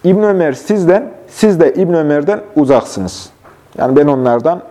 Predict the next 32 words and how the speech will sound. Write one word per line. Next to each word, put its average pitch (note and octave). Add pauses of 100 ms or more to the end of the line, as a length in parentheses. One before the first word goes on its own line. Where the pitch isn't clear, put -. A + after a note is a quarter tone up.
beriyim, C#3+
onlar C3+
da C#3+
benden B2+
beridir A2
diye E3 (240)
benim C#3
adıma B2+
bildirin." A#2+
diyor. D#3+ (320)
Yani D3
işte C#3+
bu C#3+
vela D3
ve C#3
bera, B2+
bidat B2
ehlinden A#2+
uzaklaşma B2
konusunda, G#2+ (580)
e, G#2
sahabenin C#3+ (460)
tavrıdır C#3+
bu. C#3+ (1200)
E, A2
İbn E3
Ömer G3
bu F#3+
cümleyi F#3+
üç -
defa D3
söyledi F#3